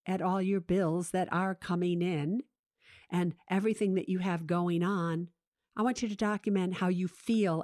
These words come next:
as you're looking at the reality of what you did in December. Just want you to look at it and record it. And then I want you to go back,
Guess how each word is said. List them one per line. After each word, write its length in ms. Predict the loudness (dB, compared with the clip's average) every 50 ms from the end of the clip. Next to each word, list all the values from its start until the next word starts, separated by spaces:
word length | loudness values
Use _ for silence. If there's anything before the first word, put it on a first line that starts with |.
| -2
as 160 | -2 -2 0 0
you're 140 | 0 0
looking 400 | 2 0 0 0 0 -2 -2 0
at 140 | 0 -2 -2 -4
the 220 | -6 -2 0 0
reality 800 | 2 2 2 4 4 4 2 2 2 0 0 0 2 2 2 0 0 -2
of 180 | -2 -2 0
what 200 | 0 0 0 0
you 200 | 0 0 2 2
did 460 | 0 0 0 2 2 2 0 -2 -4 -10 _ _ _ _ _ _ _ _ _
in 160 | -2 0 0 0
December. 640 | 0 -2 -2 -2 0 0 0 0 -2 -4 -6 -8 _ _ _ _ _ _ _ -6
Just 240 | -6 -6 -4 -4 -4
want 160 | -6 -6 -6
you 40 | -6
to 60 | -4
look 220 | -4 -2 -4 -4 -2
at 180 | -2 -2 -4
it 140 | -4 -8 -12 _ _ _ _ _ _ _ _ -20 -20 -12 -4 2
and 120 | 4 4
record 520 | 4 4 2 0 0 0 2 2 2 0
it. 160 | -2 -4 -6 _ _ _ _ _ _ _ _ _ -20 -8 -2
And 140 | 0 2 4
then 180 | 4 2 2 2
I 120 | 0 0
want 280 | 0 0 0 -2 -4 -4
you 80 | -4
to 80 | -4 -4
go 220 | -4 -4 -4 -4
back, 560 | -4 -4 -4 -4 -6 -8 -10 -12 _ -20 -20